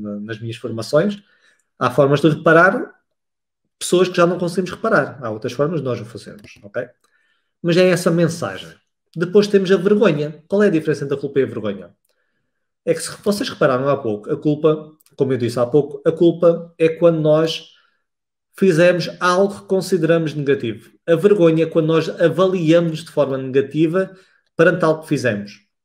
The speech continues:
Ou seja, eu sou uma má pessoa, eu sou horrível, ok? Eu não presto. Isto significa o quê? Se eu sinto vergonha e eu sou horrível, eu não vou reparar nada, porque sou eu que sou. Estão a perceber? Não sou eu o comportamento.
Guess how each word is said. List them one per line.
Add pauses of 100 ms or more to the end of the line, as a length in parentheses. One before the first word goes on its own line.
(440)
Ou
seja,
eu
sou
uma
má
pessoa,
eu
sou
horrível,
ok?
Eu
não
presto. (960)
Isto
significa
o
quê? (520)
Se
eu
sinto
vergonha
e
eu
sou
horrível,
eu
não
vou
reparar
nada,
porque
sou
eu
que
sou.
Estão
a
perceber?
Não
sou
eu
o
comportamento.